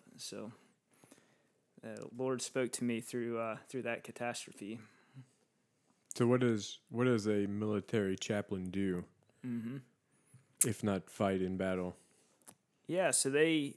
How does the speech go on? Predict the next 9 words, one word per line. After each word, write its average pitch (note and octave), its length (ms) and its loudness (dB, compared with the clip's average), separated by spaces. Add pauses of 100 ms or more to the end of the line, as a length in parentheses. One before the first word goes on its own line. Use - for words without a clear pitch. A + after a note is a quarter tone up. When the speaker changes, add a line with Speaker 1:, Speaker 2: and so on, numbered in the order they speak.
Speaker 1:
um, A2+ 540 -2 (1700)
the B2 80 -4
main, C#3+ 380 0
main D3 260 0
thing C3+ 300 0
is B2 240 4
just - 380 0
to B2 420 0
administer A#2+ 960 0